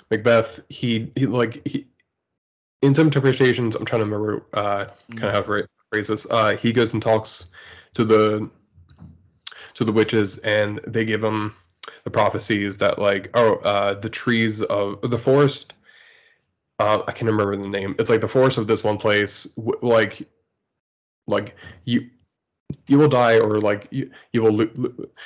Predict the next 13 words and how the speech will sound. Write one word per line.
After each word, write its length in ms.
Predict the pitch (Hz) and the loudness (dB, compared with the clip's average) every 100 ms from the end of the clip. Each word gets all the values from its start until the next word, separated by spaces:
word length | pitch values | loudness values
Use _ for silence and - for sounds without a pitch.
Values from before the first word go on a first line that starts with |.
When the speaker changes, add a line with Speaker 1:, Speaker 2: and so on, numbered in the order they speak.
| - | -6
Speaker 1:
lose 200 | 120 123 | 0 2
being 200 | 113 113 | 2 0
a 60 | 104 | -2
king 500 | 110 107 104 104 - _ _ _ - | -2 -2 -4 -8 -12 _ _ _ -6
when 120 | 110 | -4
the 80 | 107 | -2
forest 480 | - 110 104 101 - | 2 4 2 0 0
walks 440 | 104 101 - - | 2 2 -4 -12
to, 500 | - 110 101 101 101 | -6 -4 -2 -4 -8
uh, 340 | 104 101 104 107 107 _ _ _ _ _ - - | -8 -6 -6 -8 -12 _ _ _ _ _ -18 -12
to 100 | - | -2
the 80 | 110 | 0
castle. 580 | 101 95 90 98 90 - | 0 -2 -2 -4 -4 -10